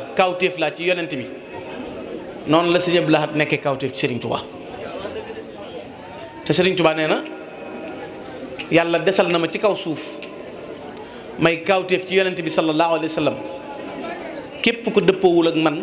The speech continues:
loo ragal rek ngay dajal. Abghaytani mu'jizatan lil muntaqa,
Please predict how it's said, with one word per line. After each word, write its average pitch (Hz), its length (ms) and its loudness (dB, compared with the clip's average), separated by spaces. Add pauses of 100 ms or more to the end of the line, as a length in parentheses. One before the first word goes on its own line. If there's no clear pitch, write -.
(360)
loo 147 200 6
ragal 135 240 2
rek 151 160 -2
ngay 143 120 -2
dajal. 123 260 -2 (1500)
Abghaytani 147 880 4 (960)
mu'jizatan 151 720 4
lil 151 180 2
muntaqa, 143 500 2